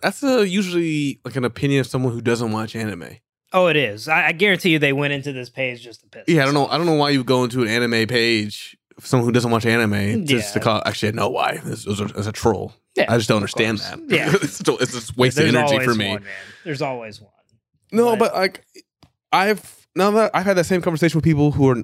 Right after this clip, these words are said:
Speaker 1: who were non-anime watchers and have now maybe watched a few,
Speaker 2: Mm-hmm.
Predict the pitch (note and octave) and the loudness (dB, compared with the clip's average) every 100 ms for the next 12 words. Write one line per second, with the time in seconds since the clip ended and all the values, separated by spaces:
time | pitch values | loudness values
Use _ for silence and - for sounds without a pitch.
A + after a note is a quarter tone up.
0 | - D3 C#3 C3 A#2+ A#2 A#2+ A#2+ B2 A#2 | 0 2 4 4 4 2 2 2 2 2
1 | A2 A2 A2 G#2+ - - A#2 A2+ G#2 - | 2 0 -2 -4 -6 -4 -2 -2 -4 -2
2 | A#2 A2+ A2+ A2+ A2+ G#2 A2 - G#2 - | 0 2 0 2 2 2 0 0 -4 2
3 | A2+ A#2 C#3+ - C#3+ B2 A2+ | 2 2 -2 -10 -10 -10 -14